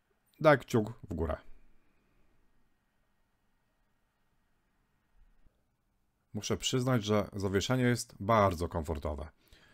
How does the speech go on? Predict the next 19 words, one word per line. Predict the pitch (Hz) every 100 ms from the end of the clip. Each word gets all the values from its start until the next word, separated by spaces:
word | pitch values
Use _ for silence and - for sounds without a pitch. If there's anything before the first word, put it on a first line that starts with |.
| _ _ _
Z | -
pewnością | - - 107 131 135 - 135 123
ma | 113 110 104
na | 107
to | 113 104
wpływ | - 113 104 - - _ _
wielowahaczowa | 87 123 127 120 104 101 - 110 101
tylna | - 117 104
oś | 78 87 123 - - - - _ _
wraz | 90 104 117 - - _ _
z | -
czterema | - 113 127 123
kołami | 120 110 107
skrętnymi | - 101 87 98 123 -
oraz | 110 110 - -
spory | - 131 123 113
rozstaw | 117 - 113 - -
osi. | 87 - 90 _ _ _ _ _ _ _ _ _ _ _ _ _ _ _ _ _ _ _ _ _
Są | - 135 143 135